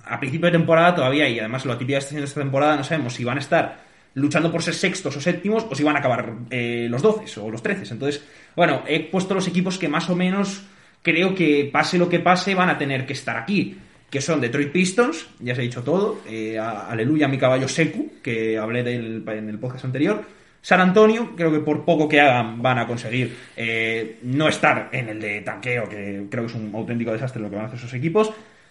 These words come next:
Chicago, sigo sin verles, sigue sin convencerme el equipo, por lo tanto, deduzco que, que van a estar ahí, ahí.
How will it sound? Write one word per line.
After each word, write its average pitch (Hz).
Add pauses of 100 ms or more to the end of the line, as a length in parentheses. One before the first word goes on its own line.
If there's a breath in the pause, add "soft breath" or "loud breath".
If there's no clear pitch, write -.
(120)
Chicago, 208
sigo 165
sin 156
verles, 190
sigue 160
sin 147
convencerme 139
el 151
equipo, 180 (320 loud breath)
por 139
lo 143
tanto, 143
deduzco 120
que, 98
que 107
van 120
a -
estar 127
ahí, 131
ahí. 196